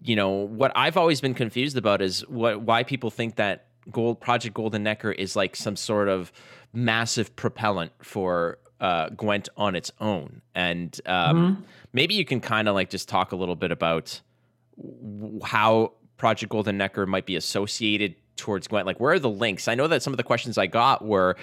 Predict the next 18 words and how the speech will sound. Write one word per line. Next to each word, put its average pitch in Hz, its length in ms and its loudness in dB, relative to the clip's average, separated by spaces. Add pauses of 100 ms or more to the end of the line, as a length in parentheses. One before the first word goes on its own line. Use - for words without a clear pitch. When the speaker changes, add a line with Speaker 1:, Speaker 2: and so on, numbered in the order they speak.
(160)
Speaker 1:
and 160 220 2
th-, 165 180 -8
one 180 180 4
of 254 60 4
the 233 60 4
concerns 170 380 2
that 143 120 2
I 143 200 4
voiced 120 500 -2
in 113 220 0
our 110 260 2
Discord, 104 540 -2
in, 98 100 -4
like, 92 180 -4
our 98 80 -2 (160)
developer 107 400 -2
Discord 95 380 -4
was, 95 260 -2